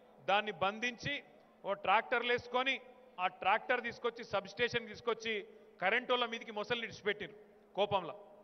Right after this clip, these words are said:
ఒక గా పరిస్థితి ఉన్నది కర్ణాటకలో. అదే మాట కన్నడ రైతులందరూ వచ్చి, "వీళ్ళకు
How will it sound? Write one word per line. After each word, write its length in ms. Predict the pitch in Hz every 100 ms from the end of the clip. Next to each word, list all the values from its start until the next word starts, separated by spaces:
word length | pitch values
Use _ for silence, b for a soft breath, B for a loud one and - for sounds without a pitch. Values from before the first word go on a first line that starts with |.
| -
ఒక 120 | 170 165
గా 80 | 185
పరిస్థితి 400 | 214 202 214 - 214
ఉన్నది 180 | 208
కర్ణాటకలో. 520 | 175 180 190 190 160 131 - - - b b -
అదే 260 | 175 226 254
మాట 260 | 254 254 254
కన్నడ 420 | 254 214 233 254
రైతులందరూ 560 | 233 240 240 247 247 247
వచ్చి, 220 | 240 254 - - - - - - _ -
"వీళ్ళకు 300 | 208 233